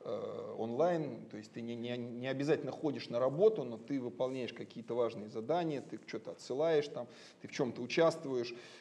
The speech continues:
Э, у меня есть знакомая мамочка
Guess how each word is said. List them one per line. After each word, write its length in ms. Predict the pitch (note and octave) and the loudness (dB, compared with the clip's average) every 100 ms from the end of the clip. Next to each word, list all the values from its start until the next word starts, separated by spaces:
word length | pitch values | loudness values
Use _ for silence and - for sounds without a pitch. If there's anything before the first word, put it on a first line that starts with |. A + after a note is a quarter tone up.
| - | -8
Э, 40 | |
у 520 | - F#2 - - G2 | -4 -4 -6 -8 -6
меня 220 | B2+ D3 | -2 2
есть 300 | F3 E3 E3+ | 6 10 10
знакомая 920 | E3+ D3+ D#3+ F3 D#3 D3 C#3 C3 B2+ A2 - - - - - - A2+ A2+ | 10 4 6 4 8 6 6 2 0 -4 -10 -20 -20 -20 -20 -18 -16 -2
мамочка 800 | B2+ E3 D#3 - - A#2 A2 G#2 | 6 8 6 2 0 2 2 -2